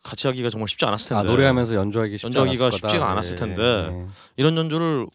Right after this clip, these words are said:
Speaker 1: 노래를 하시면서도 하는구나
Speaker 2: 음.
Speaker 1: 라고 생각을 해서 이제 또 제가 굉장히
Speaker 2: 아, 제가
Speaker 1: 부러워서.
Speaker 2: 느꼈던, 느꼈던 느낌이 그 지금 근홍 씨 얘기했던 그거랑 연결이 있는데 되게, 어, 연극적이란 느낌이 좀 있었어요. 어떤 그 음악 들으면서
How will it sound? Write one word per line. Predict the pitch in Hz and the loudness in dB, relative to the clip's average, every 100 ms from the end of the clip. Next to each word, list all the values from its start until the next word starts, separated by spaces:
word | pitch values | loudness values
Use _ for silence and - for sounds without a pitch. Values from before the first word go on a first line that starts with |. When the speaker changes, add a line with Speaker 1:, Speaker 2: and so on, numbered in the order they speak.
| - | -8
Speaker 1:
노래를 | 107 123 | -2 -2
하시면서도 | 117 165 170 139 120 | -2 -4 -6 -6 -6
하는구나 | 165 180 113 85 95 87 82 - | -8 -6 -8 -6 -8 -10 -14 -12
Speaker 2:
음. | 95 90 90 87 | -10 -8 -8 -8
Speaker 1:
라고 | 95 95 | -6 -6
생각을 | 127 135 113 117 | -6 -4 -2 -4
해서 | 110 90 | -4 -8
이제 | 82 80 _ - | -10 -14 _ -18
또 | 87 | -14
제가 | 78 73 73 | -14 -14 -16
굉장히 | - 85 85 80 | -14 -10 -10 -8
Speaker 2:
아, | 92 98 101 | -4 -2 -2
제가 | - 110 147 | -2 -2 0
Speaker 1:
부러워서. | 143 151 135 - | 4 4 4 2
Speaker 2:
느꼈던, | 107 151 135 | 0 0 -2
느꼈던 | 107 - 156 175 135 | -6 -4 -2 0 -2
느낌이 | 107 - 120 156 | -6 -4 -2 -2
그 | 156 113 110 104 | -2 -2 -2 -4
지금 | 110 104 | -8 -8
근홍 | - 120 147 | -6 -4 -4
씨 | - 117 | -4 -4
얘기했던 | 95 98 110 107 | -4 -6 -6 -8
그거랑 | - 98 120 127 123 107 | -8 -2 0 0 0 -2
연결이 | 82 90 95 | -4 -6 -8
있는데 | 87 82 | -10 -8
되게, | 107 113 117 104 - - - - _ _ | -6 -2 -2 -2 -8 -20 -20 -20 _ _
어, | 98 98 95 95 - - | -4 -2 -2 -4 -6 -6
연극적이란 | 98 110 131 - 180 151 139 107 | -4 -2 -4 -2 -2 0 0 -2
느낌이 | - 104 98 | -6 -8 -8
좀 | 98 | -8
있었어요. | 80 92 - 78 78 | -10 -10 -10 -10 -10
어떤 | - 104 95 92 | -10 -10 -10 -12
그 | - 92 90 90 90 - - - - | -10 -8 -6 -8 -10 -18 -20 -20 -6
음악 | 127 160 - | 2 2 2
들으면서 | 117 120 117 156 156 98 | -2 -2 2 4 4 4